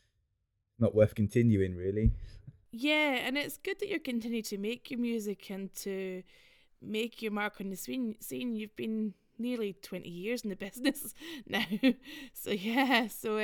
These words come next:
Speaker 2: um, yeah, it's good that you're still enjoying it. Would you say there's been, what would you say has been the biggest barriers over the years, things that have,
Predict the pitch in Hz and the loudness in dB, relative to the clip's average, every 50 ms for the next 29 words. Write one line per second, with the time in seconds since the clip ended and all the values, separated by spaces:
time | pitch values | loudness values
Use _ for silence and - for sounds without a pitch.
0 | 214 208 208 208 202 208 208 - _ _ _ _ _ _ _ _ _ _ _ - | 2 2 0 0 -2 -2 -4 -6 _ _ _ _ _ _ _ _ _ _ _ -4
1 | 240 262 262 233 214 - - 269 254 269 - - 220 - 247 240 220 208 202 185 | 0 0 0 0 -2 -2 -2 -2 -2 -2 -2 -4 -4 -2 -2 -2 -2 -2 -2 -2
2 | 208 208 226 247 240 214 196 202 - - 202 - _ _ _ _ _ _ _ _ | -2 -2 -2 -2 -2 -4 -4 -6 -8 -10 -12 -12 _ _ _ _ _ _ _ _
3 | _ _ - 294 294 - 302 269 - 339 349 330 339 320 - 311 294 277 262 254 | _ _ -4 -2 -2 -2 -2 0 0 2 2 2 2 0 0 0 0 0 0 -2
4 | 247 - - - 294 320 - 403 - 349 285 - 311 277 269 254 - - 247 233 | -2 -6 -6 -6 -4 -2 -2 -2 -2 -2 -2 0 2 2 2 0 -2 -4 -4 -2
5 | 226 220 214 202 220 214 226 214 - - 202 190 185 190 208 247 247 233 214 202 | -2 -2 -2 -2 -2 -4 -4 -6 -6 -6 -4 -2 -2 -2 0 0 0 0 -2 -2
6 | 196 196 196 - - - - - - - - - - - - 220 190 202 190 208 | -4 -6 -8 -10 -12 -14 -20 -20 -20 -20 -20 -20 -14 -8 -6 -4 -4 -4 -6 -8
7 | 202 190 190 190 180 180 180 - - 208 208 202 190 - - - - 170 185 185 | -8 -6 -6 -6 -4 -6 -6 -8 -8 -6 -6 -6 -6 -6 -8 -8 -8 -8 -8 -10
8 | 185 180 - | -10 -10 -12